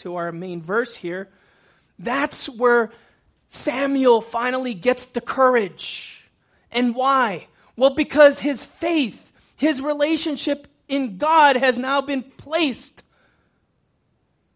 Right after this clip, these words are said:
on the betting table, is now front and center. It's where Eli is now testing his, his, his, uh, Samuel's faithfulness in God. And so Samuel had to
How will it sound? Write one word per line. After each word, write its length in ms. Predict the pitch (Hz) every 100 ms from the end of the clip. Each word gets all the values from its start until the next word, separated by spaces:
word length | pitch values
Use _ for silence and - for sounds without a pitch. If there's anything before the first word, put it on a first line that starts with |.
| _ _
on 140 | 262
the 80 | 277
betting 440 | 196 320 330 320 262
table, 580 | - 247 190 180 139 _ _ _ _ _ _ _ _ 311
is 260 | 285 269 233
now 640 | 262 302 302 302 277 - _ _ _ _
front 380 | _ - 311 330 -
and 200 | 285 294
center. 760 | - 330 359 359 - 214 147 - _ _ _
It's 160 | 269
where 240 | 285 311 294 339
Eli 380 | 370 330 269
is 200 | 277 277
now 240 | 247 285 294
testing 640 | 294 330 320 - 311 269
his, 360 | 208 285 233 - _ _ _
his, 420 | - 269 277 240
his, 420 | - 247 285 - - - - -
uh, 60 | 233
Samuel's 560 | - 294 302 302 277
faithfulness 720 | - 339 381 - 381 302 202 240
in 160 | 254
God. 400 | 220 339 381 226 - - 226
And 160 | 294 -
so 320 | - 302 240 - - - _ -
Samuel 680 | 233 - 339 381 392 359 311
had 300 | 247 311 311
to 340 | - 302 254